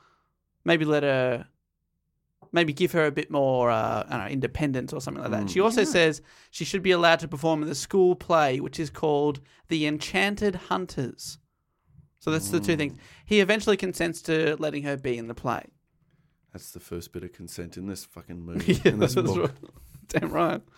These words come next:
Speaker 1: Uh, in the play, Lolita plays a farmer's daughter, and even though he can't be bothered to actually read the play, Humbert does notice that the title of the play is the same as the hotel where Lolita and him first had sex.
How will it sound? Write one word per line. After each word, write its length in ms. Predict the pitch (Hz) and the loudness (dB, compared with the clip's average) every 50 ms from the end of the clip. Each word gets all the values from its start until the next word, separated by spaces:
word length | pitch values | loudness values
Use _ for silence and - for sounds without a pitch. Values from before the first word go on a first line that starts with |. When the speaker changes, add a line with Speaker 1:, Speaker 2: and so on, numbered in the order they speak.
| - - - - - - - - | -20 -20 -20 -20 -18 -10 0 4
Speaker 1:
Uh, 140 | - 196 190 | 4 6 6
in 120 | 262 427 440 | 6 4 2
the 80 | 427 | 0
play, 540 | 262 - - 233 185 170 165 190 269 330 - - _ _ _ _ _ _ _ _ _ _ _ _ _ _ _ _ _ _ _ _ _ _ _ _ _ _ _ _ _ _ _ _ - | -2 0 4 6 8 8 8 6 4 2 0 -6 _ _ _ _ _ _ _ _ _ _ _ _ _ _ _ _ _ _ _ _ _ _ _ _ _ _ _ _ _ _ _ _ 0
Lolita 340 | 160 170 202 254 269 311 | 2 4 4 4 2 0
plays 380 | 240 - - 147 135 139 143 139 | -4 -2 0 0 2 2 0 -2
a 40 | 139 | -2
farmer's 420 | 131 - 165 165 170 170 175 156 | 0 2 4 4 4 4 2 0
daughter, 300 | - - 139 127 127 123 | 0 0 2 2 2 2
and 180 | 123 - - 175 | 2 2 2 2
even 240 | 226 277 311 277 262 | 2 2 2 2 2
though 160 | 233 196 185 | 4 4 4
he 160 | 185 185 196 | 4 2 -2
can't 260 | 180 - 196 185 180 170 | -2 0 0 0 2 0
be 60 | 170 | 0
bothered 260 | 160 175 160 156 139 | 0 0 0 0 0
to 80 | 147 143 | 0 -2
actually 260 | 147 - - 160 135 | -2 -2 -4 -2 0
read 200 | 139 139 143 135 | 2 2 0 0
the 100 | 139 135 | -2 -6
play, 380 | 135 - 110 104 117 135 156 - - - - - _ - | -6 -6 -6 -4 -4 -6 -8 -10 -14 -20 -20 -20 _ -4
Humbert 320 | - 208 214 208 208 190 196 | 0 0 2 2 2 2 4
does 180 | 190 185 180 | 2 2 2
notice 320 | 175 175 165 160 160 156 - | 2 0 0 0 -2 -4 -8
that 160 | - 165 160 | -12 -10 -6
the 80 | 170 | -6
title 400 | 160 - - 202 233 285 320 302 | -6 -6 -4 -4 -4 -2 -2 -2
of 120 | 254 185 170 | -2 -2 -4
the 60 | 160 | -6
play 260 | 135 - 139 127 123 110 - | -6 -2 0 0 0 0 -2
is 160 | - 151 - | -8 -12 -12
the 100 | - - | -12 -10
same 360 | 156 - - 208 208 226 240 233 | -8 -4 -2 -2 0 0 -2 -4
as 100 | 208 - | -6 -4
the 100 | - 170 | -6 -6
hotel 720 | - - 185 180 175 - - 175 151 131 117 131 131 - - - - - | -4 -2 -2 -2 -2 0 2 2 2 2 2 -2 -4 -8 -12 -18 -6 -2
where 120 | 165 170 | 0 0
Lolita 420 | 160 160 160 165 180 190 190 - | 2 2 2 2 0 0 0 -2
and 120 | 190 170 165 | -2 -2 -2
him 160 | 165 156 151 | -2 -4 -4
first 380 | 147 - - 165 156 151 - - | -6 -6 -4 -4 -4 -4 -6 -12
had 200 | - 165 143 135 | -12 -12 -10 -10
sex. 560 | - - - 226 208 131 - - - - | -10 -8 -8 -8 -8 -8 -10 -12 -14 -14